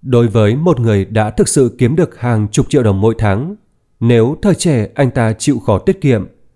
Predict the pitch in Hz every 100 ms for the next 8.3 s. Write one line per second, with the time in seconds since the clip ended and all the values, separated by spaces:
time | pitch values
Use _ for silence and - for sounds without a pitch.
0 | _ - 151 135 131 113 117 127 - 123
1 | 175 135 113 127 - 110 113 180 160 151
2 | 101 78 69 _ _ _ - 147 127 127
3 | 104 - 175 - 107 104 90 82 80 _
4 | _ _ - 127 120 120 110 107 139 180
5 | - 104 156 180 120 - 101 131 - 151
6 | 120 113 104 110 104 101 - _ _ _
7 | _ - 175 165 156 147 147 120 117 190
8 | 135 110